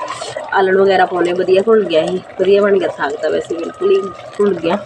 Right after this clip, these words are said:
ਕਹਿੰਦੇ ਨੇ ਮਲਾਈ ਵਰਗਾ ਸਾਗ, ਹੈ ਨਾ, ਉਹ ਬਣ ਗਿਆ। ਟਾਈਮ ਤਾਂ ਜ਼ਰੂਰ ਲੱਗ ਗਿਆ, ਚਲੋ ਕੁਛ ਨਹੀਂ ਹੁੰਦਾ। ਬਣਾਇਆ ਹੋਇਆ ਸੀ, ਲਿਆਂਦਾ ਹੋਇਆ ਸੀ, ਸੌਰੀ, ਨਹੀਂ ਤਾਂ ਖਰਾਬ ਹੋ ਜਾਂਦਾ, ਹੈ ਨਾ। ਇੱਥੇ ਹਨੇਰਾ ਬਹੁਤ ਪੈਂਦਾ।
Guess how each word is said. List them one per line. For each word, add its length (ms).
ਕਹਿੰਦੇ 220
ਨੇ 140
ਮਲਾਈ 320
ਵਰਗਾ 260
ਸਾਗ, 300
ਹੈ 140
ਨਾ, 120
ਉਹ 120
ਬਣ 160
ਗਿਆ। 260
ਟਾਈਮ 220
ਤਾਂ 140
ਜ਼ਰੂਰ 380
ਲੱਗ 180
ਗਿਆ, 180
ਚਲੋ 260
ਕੁਛ 260
ਨਹੀਂ 120
ਹੁੰਦਾ। 180
ਬਣਾਇਆ 400
ਹੋਇਆ 160
ਸੀ, 140
ਲਿਆਂਦਾ 500
ਹੋਇਆ 220
ਸੀ, 120
ਸੌਰੀ, 280
ਨਹੀਂ 180
ਤਾਂ 120
ਖਰਾਬ 380
ਹੋ 60
ਜਾਂਦਾ, 300
ਹੈ 120
ਨਾ। 100
ਇੱਥੇ 160
ਹਨੇਰਾ 300
ਬਹੁਤ 260
ਪੈਂਦਾ। 640